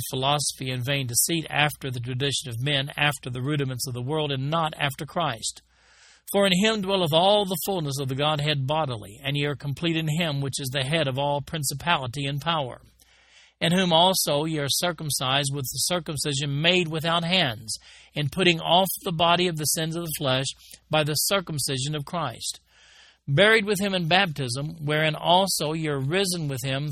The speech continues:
through faith of the operation of God, who hath raised him from the dead. And you, being dead in your sins and the uncircumcision of your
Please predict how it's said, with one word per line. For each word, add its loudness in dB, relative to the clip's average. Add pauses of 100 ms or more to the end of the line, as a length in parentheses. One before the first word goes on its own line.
through -4 (140)
faith 4
of -6
the -2
operation -4
of -6
God, -2 (320)
who -4
hath 0
raised 4
him 0
from -4
the -2
dead. 0 (520)
And 4
you, 4
being 2
dead 6
in -2
your -2
sins -2
and -2
the 0
uncircumcision -2
of -6
your -4